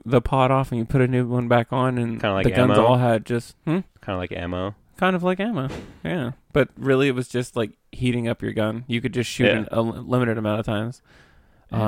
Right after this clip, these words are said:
Speaker 1: Um,
Speaker 2: Well, I
Speaker 1: in
Speaker 2: mean, like, in this
Speaker 1: succession.
Speaker 2: game, like, if you use a more powerful weapon, it uses more of your, I don't know, charge
Speaker 1: I,
Speaker 2: or something.
Speaker 1: I don't see this as
Speaker 2: Yeah, I
Speaker 1: a
Speaker 2: don't
Speaker 1: ridiculous decision. I mean,
Speaker 2: And they put it in
Speaker 1: techni-
Speaker 2: number one, too.
Speaker 1: I know, right? So, like,
Speaker 2: Well, I
Speaker 1: okay.
Speaker 2: don't know if this was, like, a,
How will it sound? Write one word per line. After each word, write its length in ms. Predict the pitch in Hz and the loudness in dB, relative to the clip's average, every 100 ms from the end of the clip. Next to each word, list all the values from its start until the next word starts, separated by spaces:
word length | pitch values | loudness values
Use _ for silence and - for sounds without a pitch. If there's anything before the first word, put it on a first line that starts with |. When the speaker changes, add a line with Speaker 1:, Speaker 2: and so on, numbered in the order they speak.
| 101 | 0
Speaker 1:
Um, 160 | 110 120 | -2 -6
Speaker 2:
Well, 160 | - 120 | 6 8
I 60 | 123 | 10
Speaker 1:
in 40 | |
Speaker 2:
mean, 140 | 131 | 8
like, 160 | 131 123 | 6 6
in 60 | 131 | 6
this 140 | 147 | 4
Speaker 1:
succession. 60 | 104 | 4
Speaker 2:
game, 360 | 147 143 143 143 | 4 4 4 4
like, 220 | 110 104 | 4 2
if 100 | 104 | 0
you 80 | 117 | 0
use 160 | 113 | 0
a 60 | 120 | 0
more 100 | 113 | 2
powerful 320 | 120 107 - | 4 2 4
weapon, 400 | 104 101 107 104 | 2 2 -2 -2
it 60 | 98 | -2
uses 260 | 104 101 | -2 -2
more 240 | 107 101 107 | 0 2 2
of 140 | 101 | 2
your, 480 | 104 101 98 95 92 _ _ _ _ _ _ _ _ _ _ | 2 2 2 0 -6 _ _ _ _ _ _ _ _ _ _
I 180 | 113 101 | -12 -12
don't 160 | 98 - | -14 -16
know, 160 | - - | -18 -18
charge 340 | - 92 95 | -2 4 6
Speaker 1:
I, 40 | 95 101 | 4 2
Speaker 2:
or 60 | 101 | -6
something. 320 | 104 110 107 | -6 -6 2
Speaker 1:
I 40 | - | 4
don't 120 | 254 | 4
see 120 | 254 | 2
this 220 | 240 226 | -2 2
as 60 | 208 | 6
Speaker 2:
Yeah, 140 | 240 | 8
I 20 | 208 | 8
Speaker 1:
a 40 | |
Speaker 2:
don't 100 | 151 | 8
Speaker 1:
ridiculous 420 | 165 - 185 160 | 4 4 0 2
decision. 480 | 131 123 139 151 143 - | -2 -2 -2 -2 -6 -2
I 40 | |
mean, 260 | 135 135 127 | 2 2 2
Speaker 2:
And 80 | 156 | 4
they 80 | 196 | 8
put 160 | 208 | 8
it 20 | |
in 80 | 214 | 8
Speaker 1:
techni- 40 | 180 | 8
Speaker 2:
number 200 | 170 120 | 4 4
one, 320 | 113 147 104 | 4 6 4
too. 380 | - 117 104 113 _ | 2 4 2 0 _
Speaker 1:
I 80 | 156 | -4
know, 180 | 180 123 | -2 2
right? 260 | 131 170 | 2 0
So, 140 | - 170 | -2 2
like, 160 | 175 | 2
Speaker 2:
Well, 120 | - 143 | 8 10
I 80 | |
Speaker 1:
okay. 40 | 147 | 12
Speaker 2:
don't 120 | 160 | 12
know 60 | 131 | 8
if 60 | |
this 160 | 131 120 | 4 -2
was, 140 | 110 | -2
like, 100 | 110 | 0
a, 180 | 98 98 | 0 -2